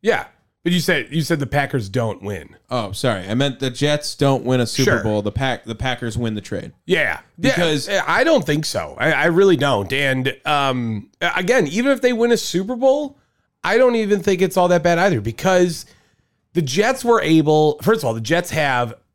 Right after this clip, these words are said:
Speaker 1: a better defense than the Packers. Yes or
Speaker 2: Sure.
Speaker 1: no?
Speaker 2: Sure.
Speaker 1: Yes.
Speaker 2: Yeah.
Speaker 1: Uh, and the Jets have a shit ton of cap space
Speaker 2: Mm-hmm.
Speaker 1: that they have been able to go out and bolster this team with ridiculous assets, and some of them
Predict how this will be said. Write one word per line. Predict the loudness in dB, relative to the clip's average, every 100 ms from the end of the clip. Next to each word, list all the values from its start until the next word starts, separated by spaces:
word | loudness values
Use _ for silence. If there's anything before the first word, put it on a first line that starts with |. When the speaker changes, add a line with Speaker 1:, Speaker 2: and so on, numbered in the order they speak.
| -6
Speaker 1:
a | -6
better | -6 -4 -2 0 -2
defense | -2 -6 -6 -6 -8
than | -8 -6
the | -6
Packers. | -6 -6 -6 -14 -6
Yes | -4 0
or |
Speaker 2:
Sure. | 0
Speaker 1:
no? | -2 -8 _ _
Speaker 2:
Sure. | -8 -6 -6 -8
Speaker 1:
Yes. | -4 -4 -4 -12 -10
Speaker 2:
Yeah. | -10 -10 -16 _ -2
Speaker 1:
Uh, | 0 2 0
and | 2 2 4 2 0 -6 _ -8
the |
Jets | 0 0 2
have | 0 2
a | 0
shit | 0 -6 -4 -6 -4
ton | -2
of | -2
cap | -4 -8 -8
space | -12 -6 -4 -4 -4
Speaker 2:
Mm-hmm. | -2 -2 -4 -2
Speaker 1:
that | 0 0 -4 -4
they | -2 -2 -2 -2
have | -2 -2
been | 0 0
able | 2 2
to | -2
go | 0 2 4 4
out | 2 0
and | -2 -2 -2
bolster | 0 2 2 0 2 4 4 0 _ _ _ 0
this | 0 0
team | -4 -2 -2 -2 -4
with | -6 -6
ridiculous | -4 -4 -6 _ -6 -6 -2 0 2 0
assets, | -4 -4 -4 -6 -4 -4 -2
and | -2 0
some | 0 0
of | 2
them | 2 2 0 -2